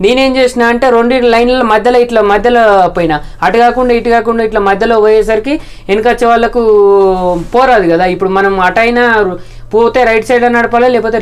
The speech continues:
లెఫ్ట్ సైడ్లో నడపాలి. మనం అటు ఇటు కాకుండా మధ్యలో నడిపేసరికి వాళ్ళు వెనక వచ్చిన వాళ్ళకి ఆయనతో ఇబ్బంది అయింది, హారన్ కొట్టిండు. నాకు తెలియక నేను అటు కాకుండా ఇటు కాకుండా మధ్యలో పోతే ఆయనతో వచ్చేసి మన కారు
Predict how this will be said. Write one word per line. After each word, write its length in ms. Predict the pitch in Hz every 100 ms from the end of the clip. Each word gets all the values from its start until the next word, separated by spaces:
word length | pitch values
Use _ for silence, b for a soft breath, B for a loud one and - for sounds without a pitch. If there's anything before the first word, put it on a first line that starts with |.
| 202
లెఫ్ట్ 180 | 196 -
సైడ్లో 240 | 202 180 165
నడపాలి. 340 | 151 151 147 147
మనం 140 | 190 170
అటు 140 | 170 233
ఇటు 100 | 226
కాకుండా 260 | 233 226 233 202
మధ్యలో 280 | 190 226 220 196
నడిపేసరికి 560 | 190 208 202 196 269 320 B B -
వాళ్ళు 140 | 180 202
వెనక 160 | 208 226
వచ్చిన 180 | 220 233
వాళ్ళకి 220 | 233 226
ఆయనతో 220 | 214 214 208
ఇబ్బంది 240 | 185 214 214
అయింది, 140 | 226 220
హారన్ 260 | 196 202 214
కొట్టిండు. 320 | 202 208 214 285 B B -
నాకు 140 | 202 202
తెలియక 300 | 220 226 240 233
నేను 140 | 226 202
అటు 120 | 214
కాకుండా 320 | 220 220 233 214
ఇటు 100 | 214
కాకుండా 240 | 220 208 208 185
మధ్యలో 240 | 180 202 196
పోతే 200 | 202 214
ఆయనతో 220 | 185 190 180
వచ్చేసి 280 | 185 190 220
మన 100 | 185 170
కారు 240 | 170 190